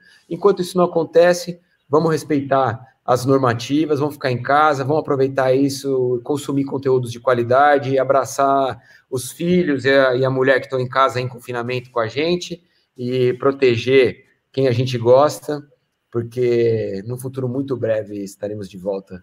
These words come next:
com força total. Obrigado a todos, obrigado a vocês que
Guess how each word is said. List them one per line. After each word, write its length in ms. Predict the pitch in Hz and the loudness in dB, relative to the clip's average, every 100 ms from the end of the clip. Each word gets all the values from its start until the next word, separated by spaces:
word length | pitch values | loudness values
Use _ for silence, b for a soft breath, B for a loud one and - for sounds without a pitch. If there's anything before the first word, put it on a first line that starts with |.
| _ | _
com 140 | 101 | -20
força 260 | - 98 98 | -14 -14 -14
total. 380 | - - - - _ _ b b b b b b - | -20 -18 -20 -20 _ _ b b b b b b -2
Obrigado 380 | 131 160 180 | 2 6 6
a 80 | 180 | 6
todos, 300 | 175 180 175 | 6 4 6
obrigado 320 | 175 165 185 | 2 4 4
a 40 | 180 | 6
vocês 380 | 170 185 180 180 | 2 2 0 -2
que 480 | 170 156 127 104 | -4 -2 -2 -6